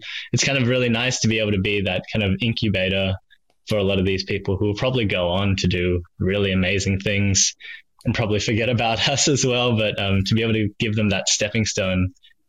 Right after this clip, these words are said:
I think, is a great way for, to introduce them to, I guess, the more business side of, um, the art scene.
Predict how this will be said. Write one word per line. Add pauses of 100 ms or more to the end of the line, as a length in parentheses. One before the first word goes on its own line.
(100)
I
think,
is
a
great
way
for,
to
introduce
them
to,
I
guess,
the
more
business
side (520)
of, (120)
um,
the
art
scene.